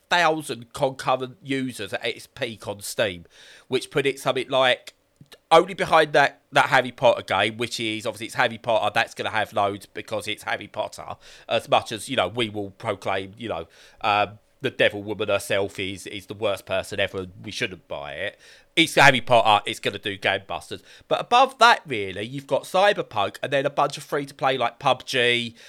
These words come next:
et cetera, et cetera. Games like that, and, um, like Roblox or whatever, all, all games like that, that are beating it, because they're free-to-play, and they are behemoths at the moment. Baldur's Gate is a niche genre, and it's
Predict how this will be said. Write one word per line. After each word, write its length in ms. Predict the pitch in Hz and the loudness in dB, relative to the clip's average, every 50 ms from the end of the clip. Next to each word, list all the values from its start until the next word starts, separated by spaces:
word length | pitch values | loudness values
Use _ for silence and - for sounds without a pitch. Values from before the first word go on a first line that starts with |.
| - _ _ - | -20 _ _ 0
et 160 | - 147 143 - | 0 0 2 2
cetera, 260 | 156 135 - - - | 0 0 0 -2 -6
et 40 | 139 | -4
cetera. 240 | 151 - - 117 | -4 -4 -4 -8
Games 360 | - - 156 156 175 165 147 - | 0 2 4 4 4 0 -4 0
like 300 | 151 143 147 - - 147 | 2 2 2 2 2 4
that, 340 | 180 156 135 110 101 - - | 6 6 6 6 4 2 2
and, 280 | 117 113 113 113 113 123 | 0 0 0 0 2 2
um, 360 | 123 117 117 117 117 113 120 | 2 4 4 2 0 -2 -2
like 240 | 123 113 110 - - | -2 -2 -2 -2 -2
Roblox 600 | 127 131 131 131 127 - - 120 113 113 - - | 2 2 2 2 0 -4 -4 -4 -4 -4 -4 -10
or 60 | 110 | -6
whatever, 320 | 104 110 - 117 110 - | -4 -4 -4 -4 -4 -2
all, 240 | 113 123 139 170 190 - | 0 0 0 0 0 2
all 180 | 196 208 208 | 2 2 4
games 280 | - 220 190 202 180 - | 6 4 4 4 4 4
like 240 | 180 160 156 - - | 4 4 4 4 4
that, 220 | 151 123 - - - - - _ - | 4 4 4 2 -6 -20 -16 _ 2
that 140 | 147 143 135 | 2 2 2
are 80 | 135 | 4
beating 420 | - 151 139 135 127 - 92 90 87 | 4 4 4 4 2 -8 -10 -10 -8
it, 180 | 85 - _ _ - | -8 -8 _ _ -14
because 300 | 135 - - 135 123 - | -12 -4 -2 -2 -2 2
they're 180 | - 123 117 | 4 4 4
free-to-play, 800 | 110 - - 151 131 117 - 131 - - 117 110 113 117 113 113 | 4 2 0 0 0 0 -6 -12 -4 0 2 4 4 4 2 0
and 180 | - 113 113 113 | -2 -4 -2 0
they 160 | 117 110 110 | 0 0 2
are 200 | 113 110 107 - _ - | 0 -2 -2 -4 _ -4
behemoths 500 | 151 127 110 104 90 90 87 - - - | -4 -2 -2 -2 -4 -6 -8 -10 -8 -12
at 140 | 101 - 117 | -12 -10 -8
the 40 | |
moment. 380 | 101 95 92 90 87 92 85 - - - - - _ - | -6 -4 -4 -4 -6 -8 -14 -16 -16 -20 -20 -20 _ 0
Baldur's 380 | - 170 214 262 262 277 214 - | 2 4 4 4 0 -6 -8 -4
Gate 260 | - - - 151 107 | -2 -2 -2 -2 -2
is 80 | 107 104 | -6 -10
a 60 | 117 | -10
niche 600 | 110 113 131 139 143 147 - - - - - - _ _ _ _ _ _ _ _ _ _ _ _ _ - | -10 -6 -2 -2 -2 -2 -2 -2 -4 -4 -6 -10 _ _ _ _ _ _ _ _ _ _ _ _ _ 0
genre, 440 | - 143 127 123 107 90 80 - - _ _ _ _ _ _ _ _ _ _ _ _ _ _ _ - | 2 2 2 2 0 -8 -10 -10 -12 _ _ _ _ _ _ _ _ _ _ _ _ _ _ _ 4
and 100 | 156 175 | 4 4
it's 160 | 165 156 - | 4 0 -6